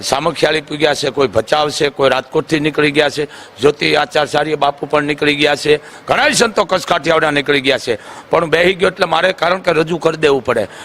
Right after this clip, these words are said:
કે હું અનશન માથે બેહી ગયો છું, હું ચારણ છું. મારો વિરોધ એક જ છે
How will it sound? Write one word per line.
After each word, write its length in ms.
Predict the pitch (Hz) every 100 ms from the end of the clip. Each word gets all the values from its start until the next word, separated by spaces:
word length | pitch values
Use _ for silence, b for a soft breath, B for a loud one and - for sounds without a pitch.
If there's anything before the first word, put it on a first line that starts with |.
| B
કે 60 | 151
હું 180 | 151 151
અનશન 320 | 160 - 151
માથે 260 | 151 139 147
બેહી 240 | 143 139
ગયો 160 | 135 123
છું, 120 | 135
હું 100 | 131
ચારણ 380 | 143 151 131 117
છું. 220 | 113 95 B B B B 123
મારો 340 | 165 240 269
વિરોધ 360 | 226 247 277 220
એક 260 | 247 -
જ 100 | 269
છે 320 | - - 143